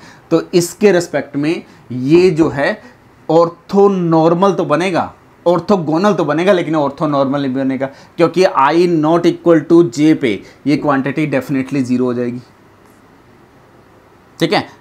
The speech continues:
तो ये क्वांटिटी definitely वो ज़ीरो हो जाएगी। रीज़न क्या है? जैसे inner product of one and X लिखूँगा, वन और X लिखूँगा, तो उसकी डेफिनेशन क्या है? यहाँ अल्फ़ा नॉट की वैल्यू वन है,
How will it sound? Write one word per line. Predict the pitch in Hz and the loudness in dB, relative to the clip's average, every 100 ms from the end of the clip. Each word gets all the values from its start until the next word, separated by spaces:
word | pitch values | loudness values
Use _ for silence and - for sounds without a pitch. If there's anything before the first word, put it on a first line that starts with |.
| _ | _
तो | 113 | -8
ये | 104 139 | 0 0
क्वांटिटी | 143 143 131 127 185 254 - - 127 | 2 -2 -2 -6 -6 -6 -16 -20 -4
definitely | 139 131 156 151 160 | -2 -2 -2 0 0
वो | 151 170 254 - | 2 2 -2 -6
ज़ीरो | 123 147 143 | -4 0 0
हो | 127 | -2
जाएगी। | 117 95 90 87 92 | -4 -8 -10 -12 -2
रीज़न | 135 139 170 | 0 4 4
क्या | 170 160 | 4 0
है? | 165 208 - - - 127 | 0 -6 -8 -20 -14 -4
जैसे | 131 131 151 101 - _ _ - _ - - _ | -2 0 -2 -2 -8 _ _ -20 _ -20 -20 _
inner | 127 139 147 | -2 0 0
product | 156 160 156 | 2 0 2
of | 170 170 147 | 0 2 -2
one | 131 151 | 0 0
and | 156 156 - 156 | 0 0 -2 -4
X | 156 151 | -4 -6
लिखूँगा, | 135 131 117 98 - - _ _ _ _ _ _ _ _ _ _ _ - | -6 -4 -8 -8 -12 -20 _ _ _ _ _ _ _ _ _ _ _ -8
वन | 120 135 139 | -2 0 2
और | 151 170 - 127 | 0 0 -4 -4
X | 127 - | -4 -4
लिखूँगा, | 117 - 98 92 | -8 -8 -12 -10
तो | 113 | -6
उसकी | 131 - 156 | -6 0 2
डेफिनेशन | 156 160 160 165 151 | 2 0 -4 -2 -4
क्या | 135 | -4
है? | 90 - - - | -4 -8 -20 -6
यहाँ | 135 147 - - | 0 2 2 0
अल्फ़ा | 147 147 - 175 170 | 0 -2 0 2 2
नॉट | 147 147 156 | -2 -2 -2
की | 170 | 0
वैल्यू | 156 156 156 | 2 2 2
वन | 151 156 | 0 0
है, | 156 175 | -4 -6